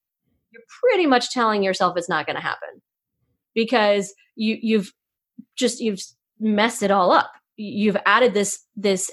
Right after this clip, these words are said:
energy of desperation that is not attractive to anyone. And so they're gonna feel that off of you, and it's gonna instantly make them less interested in you before you've done whatever it is that you're doing.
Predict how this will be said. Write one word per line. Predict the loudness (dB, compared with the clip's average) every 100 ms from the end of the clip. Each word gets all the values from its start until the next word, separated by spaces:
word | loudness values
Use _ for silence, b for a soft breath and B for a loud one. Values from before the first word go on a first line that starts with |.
| 0
energy | 4 4 4 2
of | 2
desperation | 2 0 2 2 4 2 0
that | 0
is | 0 -4
not | -2 -2 -2
attractive | -4 -2 -2 -2 -6 -6
to | -8 -4
anyone. | -4 -4 -8 -14 -18 _ _ _ _ _ _ -4
And | -2
so | 0
they're | 2 2
gonna | 4 2
feel | 0 -2 0 2
that | 2 2
off | 2 2
of | 0 -2
you, | 0 0
and | 0
it's | -2 -4 -4
gonna | -2 0
instantly | 0 0 -4 -2 -2
make | 0 -2 0
them | -2 0 -2
less | -2 -2 -2
interested | -8 -6 -8 -4 -4
in | -2 -4
you | -6
before | -8 -2 0
you've | 0 -2 0
done | -2 0
whatever | -2 -2 0 2 4
it |
is | 2 -2
that | -2
you're | -2
doing. | -2 -2 -4 -8